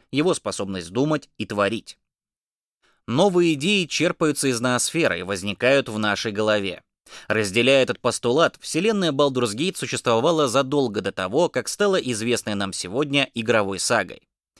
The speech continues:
Мир, в котором живут драконы, личи, маги и даже рейнджер в компании хомяка, ждал своих первооткрывателей, проходящих сквозь порталы, приоткрытые Эдом Гринвудом, Гэри Гайгексом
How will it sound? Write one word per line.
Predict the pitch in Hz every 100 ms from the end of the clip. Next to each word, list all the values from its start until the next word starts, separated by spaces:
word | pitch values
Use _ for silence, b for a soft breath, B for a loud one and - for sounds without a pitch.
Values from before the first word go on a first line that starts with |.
| B B -
Мир, | 117 175 - -
в |
котором | - 92 147 139
живут | 107 113 135 113
драконы, | 113 104 - 135 123 95
личи, | 90 113 - 127 135
маги | 101 113 139 101
и | 101
даже | 101 120 113 107
рейнджер | 139 120 104
в | -
компании | 110 104 123 113
хомяка, | 98 98 92 - 151 156 b b
ждал | 104 113 208
своих | - 127 135 -
первооткрывателей, | 143 135 123 - 110 107 147 156 143
проходящих | 127 120 - 143 214 - -
сквозь | - 139 -
порталы, | 110 101 131 170 160 b _
приоткрытые | 147 143 165 185 151 139
Эдом | 113 104 98
Гринвудом, | 95 160 165 156 156 117
Гэри | 113 104 95
Гайгексом | 104 98 131 - 170 156